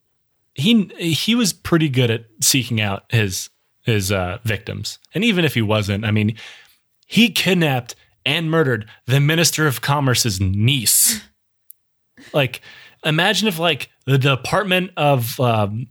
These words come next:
Commerce's niece goes missing tomorrow. It's gonna pop up.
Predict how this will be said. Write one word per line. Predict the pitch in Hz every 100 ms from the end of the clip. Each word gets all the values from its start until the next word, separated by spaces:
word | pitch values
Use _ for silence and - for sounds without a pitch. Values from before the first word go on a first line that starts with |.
| -
Commerce's | - 147 139 123 127 107
niece | 123 113 -
goes | - 120 104
missing | 123 - 120 120 113 -
tomorrow. | - 160 147 127 101 87 101 _ _ _ _ _ _ _ _ _ _ _ _ _ _ _ _ _ _ _ -
It's | 240 -
gonna | - 208 120
pop | - 135 -
up. | 117 -